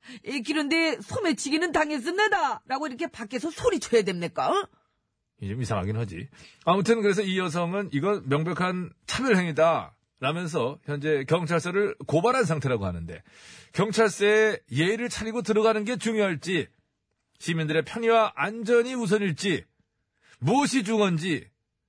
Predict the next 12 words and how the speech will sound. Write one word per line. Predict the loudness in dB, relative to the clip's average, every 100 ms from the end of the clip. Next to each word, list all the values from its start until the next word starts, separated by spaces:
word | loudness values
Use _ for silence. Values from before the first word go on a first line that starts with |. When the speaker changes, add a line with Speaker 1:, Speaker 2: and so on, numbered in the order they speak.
| _ _
Speaker 2:
제대로 | -6 0 2 0
판단하는 | -2 -4 -2 -2 -2
결과가 | -4 -4 0 0 0 -4
나와야 | -4 0 0
하지 | -2 -4
않을까. | -6 -8 -6 -6 -6 -12 _ _ _ _ _ _ _ _ _ -20
뭐, | -14
남의 | -8 -6
나라긴 | -6 -6 -6
한데 | -6 -6
하여튼 | -8 -10 -8
그렇게 | -6 -4 -4